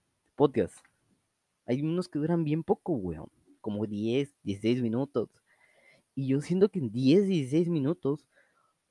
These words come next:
tendría que compactar demasiadas mis ideas, como poner todo en un cuadro que diga, "Me caen mal los podcasts porque son una mierda y porque yo soy una mierda y no puedo organizar bien mis ideas.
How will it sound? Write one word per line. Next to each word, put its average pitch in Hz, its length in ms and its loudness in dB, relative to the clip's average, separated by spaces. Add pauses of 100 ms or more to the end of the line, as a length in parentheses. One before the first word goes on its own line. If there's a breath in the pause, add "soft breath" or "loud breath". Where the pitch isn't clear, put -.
(120)
tendría 131 500 2
que 180 180 -8
compactar 131 880 -4
demasiadas 139 800 0
mis 131 220 -2
ideas, 107 480 0
como 104 260 0
poner 117 420 -2 (720)
todo 131 280 8
en 143 100 4
un 156 240 0 (340)
cuadro 117 520 2
que 107 140 2
diga, 110 360 0 (1120)
"Me 123 160 -6
caen 170 220 4
mal 175 160 6
los 170 140 4
podcasts 170 460 2 (360 soft breath)
porque 104 680 -2
son 143 220 -6
una 143 100 0
mierda 151 520 0
y 113 220 -4
porque - 360 -6
yo 110 140 -2
soy 120 160 -2
una 113 100 -2
mierda 127 560 0
y 101 220 -4
no 98 160 -6
puedo 120 220 0
organizar 113 500 -2
bien 117 220 -2
mis 113 180 -8
ideas. - 280 -8